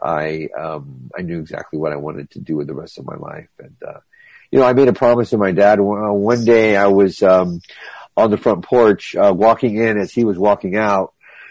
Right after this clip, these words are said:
And, uh, or I was walking out as he was walking in. And, uh, I was getting ready to move to Los Angeles. Uh, this was, I was, like, nineteen, eighteen, eighteen, going on nineteen. I just got out of high school. And, um,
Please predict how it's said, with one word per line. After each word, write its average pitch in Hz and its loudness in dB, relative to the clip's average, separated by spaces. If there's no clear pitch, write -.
And, 92 -4
uh, 92 2
or 90 2
I 120 4
was 120 0
walking 107 2
out 98 -2
as 87 -8
he 120 0
was 101 0
walking 92 -2
in. 95 -6
And, 98 -6
uh, 92 -2
I 95 -4
was 98 -8
getting 113 -4
ready 113 -2
to 98 -2
move 110 -2
to 104 0
Los 98 -2
Angeles. 120 -8
Uh, 92 -2
this 98 -6
was, 101 -2
I - 0
was, 95 -4
like, 95 -4
nineteen, 98 -8
eighteen, 117 -6
eighteen, 131 -6
going 113 -2
on 104 -4
nineteen. 101 -8
I 95 -6
just 95 -8
got 117 2
out 104 -4
of 104 -10
high 101 -2
school. 101 -2
And, 104 0
um, 87 0